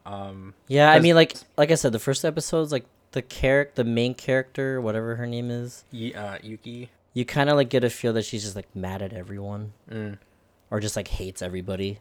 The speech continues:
Speaker 2: Or,
Speaker 1: Yeah.
Speaker 2: like, just everything is just a, "Ugh, whatever."
Speaker 1: 'Cause you learn, you learn about, like, why she's fighting
Speaker 2: Yeah.
Speaker 1: and all that, like, and
Speaker 2: Mm-hmm.
Speaker 1: who her, like,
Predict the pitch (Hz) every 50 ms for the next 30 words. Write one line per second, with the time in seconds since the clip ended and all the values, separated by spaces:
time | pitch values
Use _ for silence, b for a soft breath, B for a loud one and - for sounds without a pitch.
0 | - 110 107 98 104 101 - - - 110 - - _ - 120 117 117 120 - 127
1 | 120 120 110 107 107 - - 117 104 98 95 - _ - 113 110 98 87 - -
2 | 113 98 95 98 95 95 104 104 104 - - - 185 170 156 - B B B B
3 | B 165 214 233 202 175 175 190 208 220 208 143 170 180 214 202 180 180 196 202
4 | 185 156 143 135 131 127 113 90 113 113 107 98 - - 107 107 117 120 - -
5 | 139 135 - - 123 131 135 135 139 147 151 151 160 160 147 _ - 123 110 101
6 | 98 120 127 123 135 135 139 - 113 113 107 - - 107 101 101 104 98 95 95
7 | 104 127 120 123 123 117 107 123 120 110 107 104 - - - 104 104 98